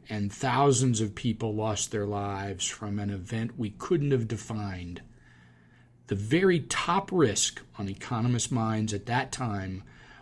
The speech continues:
was dwindling corporate profits. By the way, sadly enough, we lost many lives, but corporate profits have gone up quite a bit since then. So they were wrong on both fronts. It drives home the point that risk is always present,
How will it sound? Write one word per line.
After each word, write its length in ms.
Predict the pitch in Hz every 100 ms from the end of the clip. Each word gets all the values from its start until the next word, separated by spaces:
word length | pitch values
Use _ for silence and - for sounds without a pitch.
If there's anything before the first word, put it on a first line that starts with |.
| -
was 260 | 113 104 101
dwindling 720 | 107 113 120 123 120 120 120
corporate 560 | - 123 107 - 127 -
profits. 420 | 104 95 95 98
By 220 | - 165
the 100 | 135
way, 320 | 123 107 98 - - - - -
sadly 480 | - - 120 117 113
enough, 320 | 107 110 104
we 120 | 113
lost 340 | 101 110 101 -
many 240 | 107 104
lives, 540 | 101 113 113 104 101 -
but 200 | 110 113
corporate 360 | 170 - -
profits 480 | - 127 117 107 -
have 120 | 113
gone 240 | 113 110 107
up 160 | 104
quite 240 | - 120 101
a 40 |
bit 260 | 92 110 -
since 300 | 123 107 -
then. 260 | 92 87 - - _ _ _ _ _
So 180 | - 120
they 100 | 110
were 140 | 113
wrong 320 | 110 120 120 107
on 140 | 101
both 260 | 92 107 -
fronts. 480 | 107 92 92 - - _ _ - - - -
It 100 | 123
drives 380 | 117 143 139 127
home 220 | 131 127
the 60 | 107
point 380 | - 127 120 117
that 120 | 110
risk 420 | 107 123 131 -
is 120 | 110
always 340 | 117 120 123 113
present, 500 | - 147 110 90